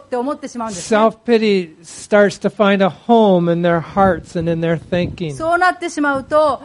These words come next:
Speaker 1: お、自己憐憫というものが心と思いの中に留まってしまうんですね。
Speaker 2: And they
Speaker 1: 住んでしまうんですね。
Speaker 2: And because they believe the lies of the enemy, "No one understands, I'm just gonna be by myself and feel sorry for myself."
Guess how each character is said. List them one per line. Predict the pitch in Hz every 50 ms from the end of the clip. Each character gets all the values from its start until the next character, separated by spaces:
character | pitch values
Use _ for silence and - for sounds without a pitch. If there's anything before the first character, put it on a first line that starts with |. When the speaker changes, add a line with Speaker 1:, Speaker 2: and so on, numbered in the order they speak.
| 311 302 269 -
Speaker 1:
お、 | 233 247 247 240 233 240 226
自 | - - 240 220 202 254
己 | -
憐 | 339 349 359 370 370 370 349 285
憫 | 294 277 269 254
と | 262 240
い | 240
う | 233
も | 226 226
の | 220 220 214
が | 202 202 202
心 | - 233 220 - 339 349 320
と | 311 - 262
思 | 247 247 269 277
い | 269
の | 269
中 | 262 269 269 262 226
に | 220 233 240 240 226 - - _ _
留 | - 262 277 330 349
ま | 359 370
っ | 349 349
て | - 262
し | 226 - 214
ま | 214 196
う | 190
ん | 180
で | 165
す | -
ね。 | - 220 175
Speaker 2:
And | 170 170 175 180
they |
Speaker 1:
住 | 175 185 190 185
ん | -
で | -
し | - - 269
ま | 254 247
う | 240
ん |
で | 202 190
す | 190
ね。 | - 269 277 294 285 _ _ _ _ _ -
Speaker 2:
And | 202 190 196
because | 180 202 202 - - 226 220 190
they | 220 208
believe | 190 175 208 214 226 233 240 214
the | 190 226
lies | 214 220 226 226 233 240 247 233
of | 220 196
the | 220 220
enemy, | 214 220 226 240 254 269 269 240 208 196
"No | 196 202 226 233
one | 247 262 262
understands, | 254 262 254 254 254 - - - 269 247 262 262 254 262 240
I'm | 240 226 220 220 214 208
just | 202 240 - -
gonna | - 240 220 202
be | 165 170 196 175
by | 151 160 202 202 220 233
myself | 220 220 220 214 - - - - 226 214 220 220 208 - - 220
and | 214 202 -
feel | - 220 214 202
sorry | 196 - - - 208 196 202 202 202 196
for | 185 - 202 190
myself." | 190 190 185 185 180 - - - 190 170 156 139 135